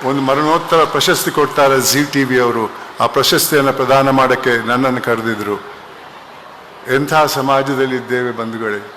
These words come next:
ಸ್ವಲ್ಪ ಯೋಚನೆ ಮಾಡಿ. ಇಲ್ಲಿ, ಇಲ್ಲಿರುವಂಥ ನೂರು ಸ-, ಜನರಲ್ಲಿ ತೊಂಬತ್ತು ಜನರಿಗೆ ಲಂಚ ಕೊಟ್ಟು ಅಭ್ಯಾಸ ಇರಬೇಕು.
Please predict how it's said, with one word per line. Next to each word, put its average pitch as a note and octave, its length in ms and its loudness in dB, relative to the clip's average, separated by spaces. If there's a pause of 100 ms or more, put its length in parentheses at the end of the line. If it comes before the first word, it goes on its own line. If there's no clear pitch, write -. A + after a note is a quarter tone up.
(160)
ಸ್ವಲ್ಪ F#3 280 0
ಯೋಚನೆ E3 460 2
ಮಾಡಿ. D3 360 0
ಇಲ್ಲಿ, E3+ 180 2 (440)
ಇಲ್ಲಿರುವಂಥ F3+ 480 4 (440)
ನೂರು F3+ 240 4
ಸ-, - 120 2
ಜನರಲ್ಲಿ F3 460 4
ತೊಂಬತ್ತು F3+ 400 2
ಜನರಿಗೆ F3 380 2
ಲಂಚ F3 300 4
ಕೊಟ್ಟು F3+ 320 4
ಅಭ್ಯಾಸ F3+ 320 4
ಇರಬೇಕು. F#3 440 2